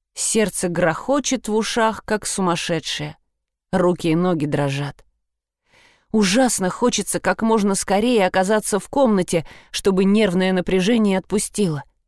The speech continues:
Главное, чтобы Мирон не вздумал пойти вслед за нами.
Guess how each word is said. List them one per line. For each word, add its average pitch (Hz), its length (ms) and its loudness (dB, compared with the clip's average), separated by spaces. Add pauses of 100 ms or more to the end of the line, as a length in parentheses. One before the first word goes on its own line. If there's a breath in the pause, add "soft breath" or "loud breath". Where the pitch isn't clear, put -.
(1000)
Главное, 226 500 4
чтобы 220 320 0
Мирон 226 400 4
не 202 120 2
вздумал 214 440 2
пойти 208 380 0
вслед 208 320 0
за 226 180 2
нами. 170 380 0